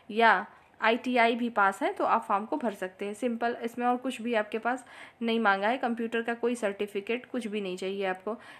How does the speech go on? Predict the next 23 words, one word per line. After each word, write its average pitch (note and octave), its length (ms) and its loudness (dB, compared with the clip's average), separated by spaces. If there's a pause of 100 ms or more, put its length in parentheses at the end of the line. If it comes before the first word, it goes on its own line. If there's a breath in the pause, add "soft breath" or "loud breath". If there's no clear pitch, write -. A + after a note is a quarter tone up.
(140 loud breath)
या G#3 220 4
तो G3+ 100 0
आपने F#3+ 260 0
हाई G3+ 200 0
स्कूल C4+ 240 -4
किया C4+ 260 0
हो F#4 200 0 (260 loud breath)
और B3 260 6
देखिए A#3 420 0
है, D#4+ 80 2
और A3 200 4
का A#3 120 0
मतलब A3+ 240 0
आईटीआई G#3 560 0
है, B3+ 180 -2 (360 loud breath)
कि A#3 320 -4 (140)
इन A#3 140 0
दोनों A3+ 240 4
में B3+ 100 2
से B3+ 100 -4
कोई A#3 280 0
एक F#3+ 200 2
हो। G#3+ 260 -10